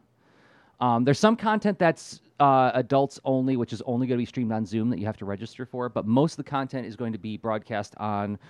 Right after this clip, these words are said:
our YouTube channel, our Twitch, uh, stream, and our Facebook page, the C X C Facebook pages. And, uh,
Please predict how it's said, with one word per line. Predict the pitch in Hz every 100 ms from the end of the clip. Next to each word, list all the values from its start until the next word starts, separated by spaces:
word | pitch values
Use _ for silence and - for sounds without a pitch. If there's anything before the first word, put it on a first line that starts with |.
| - -
our | - 95
YouTube | 110 123 117
channel, | - 117 113 110
our | 92
Twitch, | - - 107 - -
uh, | 110 101
stream, | 101 - 117 110 101
and | 107 101 101 101
our | 92 92
Facebook | 143 - 110
page, | 110 95 -
the | -
C | 104 95
X | -
C | 107 95
Facebook | 110 - 95
pages. | 107 92 101 90 _ _ _ _ _ _ _ -
And, | 120 110 110
uh, | 110 104